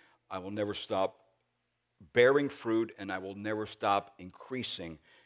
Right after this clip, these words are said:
in the knowledge of God, and that my good works would be like this woman in Scripture, that I would have a reputation of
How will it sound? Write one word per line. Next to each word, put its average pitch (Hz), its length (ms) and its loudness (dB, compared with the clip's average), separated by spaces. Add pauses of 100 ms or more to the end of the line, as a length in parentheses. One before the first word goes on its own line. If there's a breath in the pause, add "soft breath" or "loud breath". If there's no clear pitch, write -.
(100)
in 92 120 -12
the 92 100 -2
knowledge 90 540 -2
of 80 220 -10
God, 87 440 -6 (280 soft breath)
and 92 180 -10
that 98 340 4 (600 soft breath)
my 123 280 8
good 123 240 0
works 95 580 -6 (320 soft breath)
would 95 400 -8
be 107 180 -8
like 95 460 -2
this 95 220 -6
woman 107 320 -4
in 101 100 -8
Scripture, - 540 -10 (480)
that 101 200 0
I 110 200 6
would 107 360 2 (540 soft breath)
have 107 220 -2
a 107 80 4
reputation 110 1000 -2 (340)
of 85 320 -2